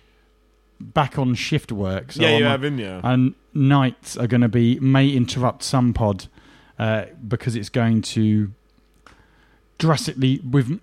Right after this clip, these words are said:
Speaker 2: Again,
Speaker 1: my
Speaker 2: people, re-, you're really boring people with our schedules here now.
Speaker 1: Yeah, I know. But it just gi-, I just want people to know that when we say we're not doing it, it's not because we're sat around, it's like,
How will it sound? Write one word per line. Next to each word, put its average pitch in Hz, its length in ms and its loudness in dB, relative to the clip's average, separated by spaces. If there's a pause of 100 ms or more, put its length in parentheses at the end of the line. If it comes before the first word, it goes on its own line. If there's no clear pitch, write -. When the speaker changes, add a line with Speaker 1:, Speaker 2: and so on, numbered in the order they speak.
Speaker 2:
Again, 185 220 0
Speaker 1:
my 190 180 4
Speaker 2:
people, 196 140 -8
re-, 226 100 -6
you're 208 160 2
really 196 300 2
boring 175 300 2
people 147 200 0
with 135 120 0
our 139 120 0
schedules 110 480 -8
here 87 160 -10
now. 90 240 -12 (120)
Speaker 1:
Yeah, 160 160 0
I - 20 0
know. 107 240 -2 (300)
But 269 140 2
it 277 60 -4
just 269 160 0
gi-, 302 120 -2
I 240 140 0
just 247 180 -2
want 254 160 0
people 247 200 2
to 226 120 0
know 226 220 2
that 170 120 0
when 190 80 2
we 214 100 4
say 190 440 2
we're 175 100 2
not 175 140 0
doing 170 200 2
it, 123 40 2
it's 110 120 -4
not 175 140 0
because 160 420 -2
we're 143 120 -6
sat 160 300 -4
around, 151 180 2
it's 131 160 -2
like, 131 160 0